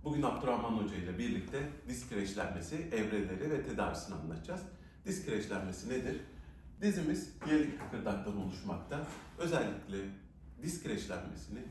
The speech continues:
yüzde doksan hastası maalesef kadınlardan oluşuyor. Kadınlarda osteoporoz dediğimiz kemik erimesi sonrasında bazı aşınmalar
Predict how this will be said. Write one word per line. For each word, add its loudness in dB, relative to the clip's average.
yüzde -2
doksan -2
hastası -4
maalesef -2
kadınlardan 0
oluşuyor. -8
Kadınlarda 0
osteoporoz -4
dediğimiz -6
kemik -2
erimesi -6
sonrasında -4
bazı 2
aşınmalar -4